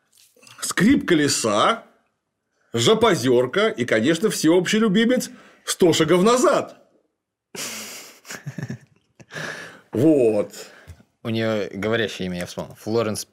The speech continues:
Speaker 2: Пью. У нее фамилия Пью.
Speaker 1: Пью? Ау. <clears throat> Кстати, актриса довольно талантливая.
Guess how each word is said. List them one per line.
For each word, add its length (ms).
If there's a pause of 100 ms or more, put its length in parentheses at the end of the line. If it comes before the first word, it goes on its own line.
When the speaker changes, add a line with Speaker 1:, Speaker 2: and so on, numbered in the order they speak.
Speaker 2:
Пью. 300 (120)
У 60
нее 100
фамилия 280
Пью. 280 (360)
Speaker 1:
Пью? 380 (100)
Ау. 460 (1700)
<clears throat> 680 (840)
Кстати, 320
актриса 420
довольно 360
талантливая. 720